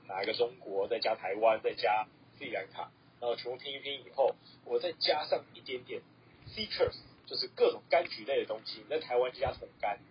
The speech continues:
加虎头柑，然后你在中国你可能加小青柑，或者加各种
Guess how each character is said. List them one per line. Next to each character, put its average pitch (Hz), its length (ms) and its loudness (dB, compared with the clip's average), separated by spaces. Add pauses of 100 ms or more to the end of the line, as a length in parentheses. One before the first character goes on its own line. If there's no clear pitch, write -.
(240)
加 127 160 0
虎 104 120 -20
头 104 240 -4
柑， 101 180 -2 (380)
然 127 120 2
后 139 100 2
你 123 100 -12
在 143 220 4 (140)
中 - 260 -4
国 113 160 -4
你 - 60 -12
可 107 100 -10
能 110 100 -10
加 117 200 2
小 95 140 -4
青 113 220 -4
柑， - 180 2 (200)
或 139 140 -4
者 123 80 -14
加 123 260 2
各 131 220 -2
种 98 120 -8